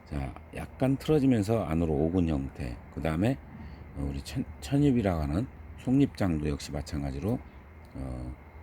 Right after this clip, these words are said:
잎편이 뒤로 갈수록 좁아지는. 자, 흔히 전에는 어떤 얘기를 했냐면, 뭐, 야구 빠따형, 배트형,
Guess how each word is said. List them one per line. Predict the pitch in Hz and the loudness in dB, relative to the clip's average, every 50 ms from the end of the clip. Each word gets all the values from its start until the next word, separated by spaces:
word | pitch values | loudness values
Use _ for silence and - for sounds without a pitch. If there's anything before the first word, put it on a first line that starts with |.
| - - - - | -18 -18 -8 -4
잎편이 | 80 80 78 - - 85 80 80 80 76 65 - - | -2 -2 -2 0 2 2 4 4 4 2 0 -4 -4
뒤로 | - 101 87 87 | -2 0 0 2
갈수록 | - 82 78 - - 85 80 87 - | 2 2 0 2 0 0 0 0 -2
좁아지는. | - - 85 76 87 85 73 78 69 64 58 55 - - - - - - - - - - - - - - - - - | -2 -2 2 4 4 4 4 2 -2 -2 -4 -8 -10 -12 -16 -16 -16 -16 -16 -16 -16 -18 -18 -18 -18 -18 -16 -12 -8
자, | - 71 67 65 - - - - - - - | -6 -6 -4 -6 -8 -12 -16 -16 -16 -4 2
흔히 | - 151 151 143 123 | 4 6 8 6 6
전에는 | - - 101 110 117 113 110 101 92 85 - - - - - - - - - - - - - | 6 4 4 4 6 6 6 6 4 4 2 -2 -12 -18 -18 -18 -20 -20 -18 -18 -18 -10 -6
어떤 | - 76 - - 123 120 117 | -6 -2 2 4 6 6 6
얘기를 | 110 104 92 90 82 82 80 | 6 6 4 2 2 0 0
했냐면, | 80 76 73 76 76 92 110 104 78 - - - - - - - - - - - | 0 0 -2 -2 -2 0 0 -2 -2 -6 -8 -14 -16 -18 -18 -18 -16 -16 -12 -8
뭐, | - 71 73 67 | -6 -6 -4 -4
야구 | 71 80 87 90 101 104 | -2 -2 -2 -2 -2 -4
빠따형, | - - 123 110 - - - - - - - - - - - - 104 90 87 82 90 82 71 69 71 - | -4 0 0 0 0 -2 -8 -20 -20 -20 -20 -18 -18 -8 -2 0 2 2 2 4 2 2 2 0 -2 -2
배트형, | - 117 113 - - - 117 101 98 85 71 62 | 0 0 0 0 0 2 4 6 6 6 4 2